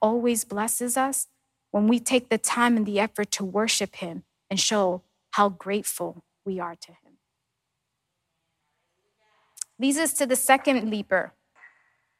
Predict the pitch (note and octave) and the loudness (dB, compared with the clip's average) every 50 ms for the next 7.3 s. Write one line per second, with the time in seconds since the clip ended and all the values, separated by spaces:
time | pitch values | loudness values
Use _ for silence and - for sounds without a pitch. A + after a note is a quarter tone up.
0 | _ _ _ _ _ _ _ _ _ _ _ _ - - C#4+ D#4+ - - E4+ D#4+ | _ _ _ _ _ _ _ _ _ _ _ _ 6 6 6 6 6 2 -2 -2
1 | B3+ B3+ C4 D4 C#4+ C#4+ C#4 C4+ C4+ A3 B3 C#4+ D4 - - - C#4 C4 C4 B3 | -2 0 0 2 2 2 2 2 0 2 2 2 2 2 0 0 2 2 4 2
2 | B3 B3+ G#3+ A3+ G#3+ - - - - - D4+ - - - - - A#3+ B3+ A#3+ F2 | 2 2 2 0 0 0 -2 -4 -2 -2 -4 -4 -6 -8 0 2 2 2 2 -2
3 | - - _ _ _ _ _ _ _ _ _ _ _ _ _ _ _ _ _ _ | -6 -10 _ _ _ _ _ _ _ _ _ _ _ _ _ _ _ _ _ _
4 | - - - - - _ _ _ _ _ _ _ _ _ _ _ _ _ _ _ | -20 -20 -20 -20 -20 _ _ _ _ _ _ _ _ _ _ _ _ _ _ _
5 | - G3 G3+ - _ - G#3 A#3 C#4+ F4 F#4 _ - _ _ _ _ _ _ _ | -12 -12 -12 -12 _ -12 -10 -10 -10 -10 -12 _ -20 _ _ _ _ _ _ _
6 | F4 F#4 F#4+ _ _ _ _ _ _ _ _ _ _ _ _ _ - A#3 A#3+ A3+ | _ -20 _ _ _ _ _ _ _ _ _ _ _ _ _ _ -10 -10 -8 -8
7 | A#3 G#3 F#3+ F3+ F3 D#3 | -8 -8 -10 -12 -12 -14